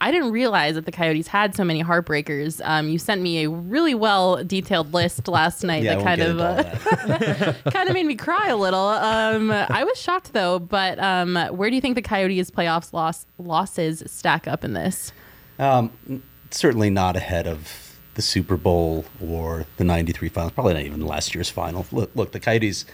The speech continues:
Speaker 2: haven't gone deep enough. You, a lot of people would probably think I'd pick two thousand twelve because they were, they were in the conference final that year, but
Speaker 1: Mm-hmm.
Speaker 2: L A was on a,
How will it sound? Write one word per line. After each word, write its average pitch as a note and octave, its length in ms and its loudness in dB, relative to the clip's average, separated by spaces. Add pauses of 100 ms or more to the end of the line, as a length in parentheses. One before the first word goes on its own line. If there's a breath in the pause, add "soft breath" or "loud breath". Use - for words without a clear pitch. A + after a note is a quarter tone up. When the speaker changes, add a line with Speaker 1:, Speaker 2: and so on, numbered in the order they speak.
(300 loud breath)
Speaker 2:
haven't A#2 340 2
gone F#2+ 280 4
deep F#2 260 -2
enough. E2 360 -2
You, F#2+ 220 -4 (100)
a A2 100 2
lot A#2+ 200 2
of C3 40 0
people G2+ 220 0
would F2+ 100 -4
probably G2+ 240 0
think G2 240 0
I'd F2 160 -2
pick - 180 -2
two G2+ 120 0
thousand F2+ 320 0
twelve F#2 440 -2 (540 loud breath)
because G2+ 220 -2
they F#2 120 2
were, E2+ 200 0 (180)
they A2 100 4
were G2 80 2
in F#2+ 80 2
the F2+ 60 0
conference F2 380 -4
final E2+ 320 0
that E2+ 180 -6
year, F2 180 -6
but F2 160 -4
Speaker 1:
Mm-hmm. F2+ 80 -4
Speaker 2:
L G2+ 160 4
A F2+ 80 0
was F2 180 -6
on E2 220 -6
a, D#2+ 240 -10